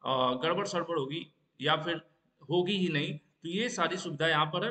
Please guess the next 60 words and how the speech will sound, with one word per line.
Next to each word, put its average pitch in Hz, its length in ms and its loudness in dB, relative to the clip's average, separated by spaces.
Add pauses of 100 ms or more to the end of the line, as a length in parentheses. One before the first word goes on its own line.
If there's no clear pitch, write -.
थोड़ा 233 220 2
सा 202 140 0
एक 202 140 2
अभी 180 160 -2
मुझे 175 240 -2
डाउट 139 340 0
हुआ 156 140 4
है, 156 200 0
यहाँ 135 140 0
पर 147 120 -6
क्लियर 139 340 -2
नहीं 143 280 -2
है, 170 160 -2
मैं 139 180 0 (100)
आने 127 180 -2
वाले 143 200 -2
टाइम 135 200 0
पे 139 100 -6
उसको 143 160 -12
क्लियर 135 340 -2
कर 135 120 0
दूंगा 135 340 -2 (380)
कि 208 120 -2
क्या 190 280 0
सभी 160 320 -4
को 165 120 -6
करना 165 300 -4
होगा 165 340 -2
या 180 160 2
सिर्फ 180 260 -4
जिनका 139 300 -2
मिसिंग 127 500 -2
है, 101 80 -10 (360)
ठीक 190 140 -2
है। 190 60 4 (440)
एग्जैक्ट 175 400 2
जानकारी 170 480 -2 (220)
आप 139 180 2
अपने 156 220 -8
कॉलेज 151 280 -4
से 151 120 -10
संपर्क 147 360 -4
कर 143 100 -4
लेंगे 143 220 -4
तो 143 80 -8
वो 117 80 -6
भी 135 100 -6
बता 139 260 0
देंगे, 156 260 -4
फिलहाल 131 280 -2
मेरे 135 160 -2
पास 139 240 -2
भी - 80 -16
क्लियरिटी 127 460 0
आ 131 100 0
जाएगी 139 360 -2 (280)
तो 160 60 -4
मैं 147 160 2
बता 113 240 -2
दूंगा। - 320 -16